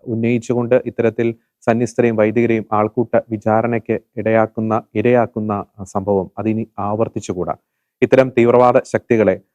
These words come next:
അത് ന്യൂനപക്ഷ, ആ, വർഗീയത ആ ഒരു വിഭാഗത്തിൽപ്പെട്ടവരായിക്കോട്ടെ, ഭൂരിപക്ഷ വർഗീയത ആ വിഭാഗത്തിൽപ്പെട്ടവരായിക്കോട്ടെ, അതാരായിക്കോട്ടെ, ഇത്തരത്തിൽ രാജ്യദ്രോഹപരമായിട്ടുള്ള പ്രവർത്തനങ്ങളിൽ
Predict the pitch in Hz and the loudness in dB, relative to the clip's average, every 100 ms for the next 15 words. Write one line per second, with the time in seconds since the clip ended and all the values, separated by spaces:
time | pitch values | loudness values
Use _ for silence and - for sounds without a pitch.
0 | _ 110 117 110 123 113 120 123 - 127 | _ 2 4 2 -2 0 2 2 2 2
1 | 117 - 110 107 107 117 123 113 - 110 | 2 0 -2 0 0 2 2 2 -2 -2
2 | 120 120 113 117 117 120 120 117 117 120 | 0 0 0 2 2 -2 -4 -2 2 4
3 | 120 113 117 127 - 120 123 135 - 131 | 2 0 -2 -4 -2 2 4 2 0 2
4 | 117 113 107 107 123 110 117 127 123 - | 2 2 2 2 2 2 2 2 0 -4
5 | 113 113 107 98 98 110 127 147 185 147 | 0 2 2 0 0 4 4 6 6 4
6 | 113 101 - - _ _ _ - 127 147 | 4 0 0 -8 _ _ _ -4 2 4
7 | 147 147 - 127 139 147 156 165 156 147 | 4 0 2 4 4 2 4 4 6 2
8 | 135 131 123 120 120 - 107 107 110 113 | 2 0 -2 -2 -2 -2 -2 -2 -2 -6
9 | 117 117 | -4 -4